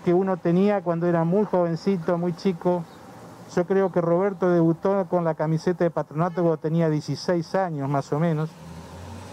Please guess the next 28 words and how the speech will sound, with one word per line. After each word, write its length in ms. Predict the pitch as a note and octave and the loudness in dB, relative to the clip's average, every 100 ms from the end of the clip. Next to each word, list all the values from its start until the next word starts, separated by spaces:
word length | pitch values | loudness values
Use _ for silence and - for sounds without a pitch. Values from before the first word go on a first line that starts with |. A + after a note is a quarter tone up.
| - C3+ | -12 -6
Eh, 220 | C3 A#2+ - - - - - | -4 -4 -8 -14 -14 -10 -2
y 80 | E3+ | -2
jugó 460 | - E3+ G#3 A3 | 2 2 4 4
aquella 840 | G3+ F#3 G#3 G#3 G#3 G3 F3+ E3 D#3+ | 2 -2 -2 0 2 2 2 2 0
recordada 720 | D#3+ E3 E3+ E3+ G3+ G#3 F3+ | 0 0 0 0 0 0 0
final 340 | F#3+ F#3+ G#3 | 0 0 0
contra 300 | F#3+ F3+ F3+ | -2 -2 -2
Gimnasia 460 | E3 E3+ F#3+ F3+ F#3+ | -2 0 0 0 0
y 40 | |
Esgrima 340 | E3+ G3 G3 F3+ | 2 2 2 2
de 100 | E3 | 0
Jujuy 420 | E3+ - G3+ F#3+ | 0 2 2 4
en 80 | F3 | 2
el 120 | F3+ | 2
año 220 | F#3 F3 | 2 0
mil 180 | F#3 G3 | 0 2
novecientos 560 | F#3 E3 F3 F#3 F3 - | 2 0 0 0 -2 -2
setenta, 560 | D#3+ F#3+ F3 D#3+ F#3+ - - - - - - - - | -2 0 0 -2 -4 -6 -20 -20 -20 -20 -20 -6 -4
que 100 | D#3+ | -2
perdió 560 | E3+ E3 F#3+ G3+ G3+ - - | 0 0 2 2 2 -4 -4
Patronato 640 | E3+ E3 F3 G3 F#3+ G3 | -4 -2 -2 -2 0 0
esa 180 | F3+ F3+ | 0 -2
final 360 | F3+ F3 G3 | 0 0 0
para 200 | F#3 E3+ | -2 -2
entrar 260 | E3 F3 F#3 | 0 0 2
al 100 | F3+ | 0
torneo 480 | D#3+ E3 E3 F3 F3 | 0 -2 0 0 2
nacional. 480 | D#3+ - C#3+ C#3 | 0 0 -2 -2